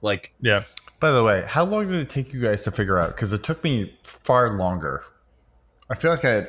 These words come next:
Speaker 3: I had figured out a lot of the formula of this movie, like, right away. Except for I didn't know who the f-,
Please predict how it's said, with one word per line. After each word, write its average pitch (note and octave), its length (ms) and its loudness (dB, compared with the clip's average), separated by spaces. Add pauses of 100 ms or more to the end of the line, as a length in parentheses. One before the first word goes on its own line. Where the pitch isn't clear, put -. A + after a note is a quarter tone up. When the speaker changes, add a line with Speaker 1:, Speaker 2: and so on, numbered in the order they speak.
Speaker 3:
I A2+ 60 -2
had G#2+ 120 -4
figured B2+ 300 -4
out F#2+ 120 0
a F#2 40 -4
lot F2+ 260 0
of F2 60 -2
the E2+ 60 -4
formula G2 520 -2
of G2 60 -4
this G#2 140 -4
movie, F#2+ 300 -2
like, E2+ 180 -4
right F2 260 -2
away. D2+ 500 -6 (1300)
Except F3+ 340 -4
for D3+ 100 2
I B2 100 4
didn't C3+ 220 0
know A#2+ 80 2
who A#2 180 0
the A2+ 100 -4
f-, - 180 -12